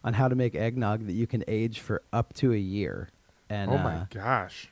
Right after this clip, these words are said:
Speaker 1: which is, like, that's what my Kirkland is. It's over a year now. He's like, "It's totally fine. The amount of booze in it kills any sort of,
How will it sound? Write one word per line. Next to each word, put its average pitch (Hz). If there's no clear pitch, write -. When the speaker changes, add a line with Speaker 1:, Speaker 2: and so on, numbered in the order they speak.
Speaker 1:
which 143
is, 143
like, 156
that's 143
what 139
my 143
Kirkland 165
is. 80
It's 104
over 143
a 95
year 92
now. 80
He's 151
like, 165
"It's -
totally 160
fine. 120
The 110
amount 135
of 120
booze 120
in 98
it 80
kills 101
any 107
sort 104
of, 95